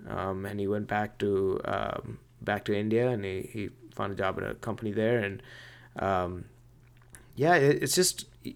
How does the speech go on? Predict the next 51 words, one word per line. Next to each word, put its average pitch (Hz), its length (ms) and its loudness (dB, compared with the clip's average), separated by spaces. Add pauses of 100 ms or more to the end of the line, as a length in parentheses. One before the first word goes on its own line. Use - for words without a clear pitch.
(100)
you 143 140 4
know, 127 380 6 (400)
th-, - 160 -4
that's, 147 360 4
I 139 140 -2
think 170 140 4
that's 156 180 2
a 120 40 -2
problem, 131 380 4
right? 120 200 4
Like, 110 200 -2 (220)
uh, 120 60 0 (180)
we've 135 260 0
alluded 139 380 4
to 120 60 0
this 113 200 2
before 117 400 2
where, 107 300 0 (500)
you 98 100 -6
know, 95 280 -4
what, - 320 2 (200)
when 110 160 -4
people 143 580 8
come 123 240 -2
in 120 340 0
on 104 400 -4 (380)
visas 113 400 2
trying 123 180 2
to 117 60 2
immigrate 110 320 0
to 107 60 0
this 104 120 0
country, 170 320 6
they're, 120 300 4
they're 107 100 -2
taking 185 320 4
a 110 60 4
chance, 123 360 2
and 107 100 -2
they're 110 80 2
taking, 127 720 2
you - 60 -2
know, 110 120 -4
coming 127 260 2
to 127 80 2
this 123 140 6
new 123 120 4
country 110 400 -4
and 101 120 -6
trying 117 220 -2
to 110 280 2